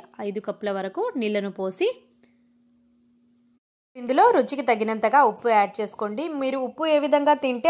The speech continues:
ఆ విధంగా వేసుకోండి, చూసి వేసుకోండి. ఎందుకంటే మనం, ఆ, నూడిల్స్ మసాలా వేస్తాం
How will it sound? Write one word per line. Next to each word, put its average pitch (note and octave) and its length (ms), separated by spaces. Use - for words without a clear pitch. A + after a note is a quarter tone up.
ఆ A3 120
విధంగా A3 260
వేసుకోండి, G#3 440
చూసి F4+ 300
వేసుకోండి. C4+ 460
ఎందుకంటే C4 400
మనం, B3+ 200
ఆ, A#3+ 40
నూడిల్స్ D4+ 340
మసాలా A#3+ 380
వేస్తాం A#3 320